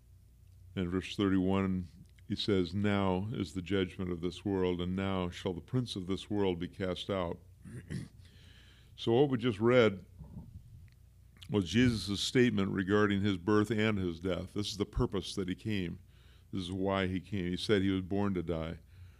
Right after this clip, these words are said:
He also said that his death had a specific purpose, and that purpose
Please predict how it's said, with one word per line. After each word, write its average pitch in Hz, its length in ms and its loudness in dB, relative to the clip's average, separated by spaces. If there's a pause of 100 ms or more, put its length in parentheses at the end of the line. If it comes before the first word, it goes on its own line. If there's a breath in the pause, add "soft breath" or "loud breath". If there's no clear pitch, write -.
(460 soft breath)
He 104 40 4
also 104 280 4
said 98 280 2
that 92 120 0
his 90 100 -2
death 98 300 4
had 98 120 0
a 85 40 -4
specific 90 560 -4
purpose, 98 420 0
and 95 120 -2
that 98 180 -2
purpose 98 400 0